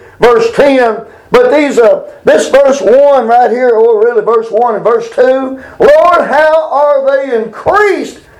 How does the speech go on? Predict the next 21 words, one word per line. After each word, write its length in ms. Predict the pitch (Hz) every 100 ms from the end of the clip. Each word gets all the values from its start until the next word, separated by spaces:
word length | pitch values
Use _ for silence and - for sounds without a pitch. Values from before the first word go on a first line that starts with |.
| _
that 200 | - 233
trouble 440 | - 262 269 208 180
me? 320 | 175 - - - _ _ _ _ _
Many 640 | 156 247 370 403 392 339 269
are 300 | 208 233 220
they 260 | 226 233
that 140 | 202 147
rise 340 | 196 208 180
up 100 | 185
against 380 | 156 202 214 -
me." 280 | 170 143 - - _
They 240 | 180 247
was 120 | 226 180
rising 420 | 214 220 220 220
up 140 | 226
against 420 | - 220 220 208
God 320 | 196 226 220 156
there 300 | 175 170 -
in 60 |
chapter 360 | - 185 175 -
two. 480 | - 208 170 151